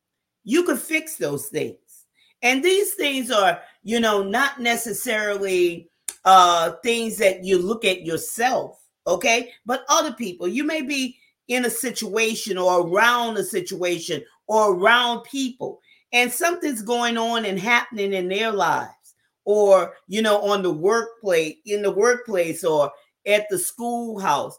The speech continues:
and you s-, and you have those solutions. You could see those solutions. You could easily translate those solutions. You know, I always tell you about being that problem solver.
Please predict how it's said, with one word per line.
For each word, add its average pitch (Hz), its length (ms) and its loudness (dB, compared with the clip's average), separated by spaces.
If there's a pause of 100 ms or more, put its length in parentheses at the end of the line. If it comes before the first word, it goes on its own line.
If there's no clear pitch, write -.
(240)
and 269 160 -2
you 294 100 0
s-, - 180 -10 (100)
and 240 220 0
you 294 220 -2
have 294 360 2
those 208 260 -2
solutions. 202 640 -8 (240)
You 285 180 -2
could 285 160 -6
see 311 320 -6
those 196 280 -4
solutions. 160 760 -10 (360)
You 254 280 0
could 269 240 -8
easily 277 500 -2
translate 269 840 -4
those 175 260 -4
solutions. 165 520 -10 (540)
You 214 140 -2
know, 269 260 -2 (360)
I 226 100 4
always 311 280 0
tell 294 220 0
you 240 200 -6
about 202 300 0 (300)
being 302 340 0
that 208 240 -2
problem 214 540 2
solver. 131 500 -4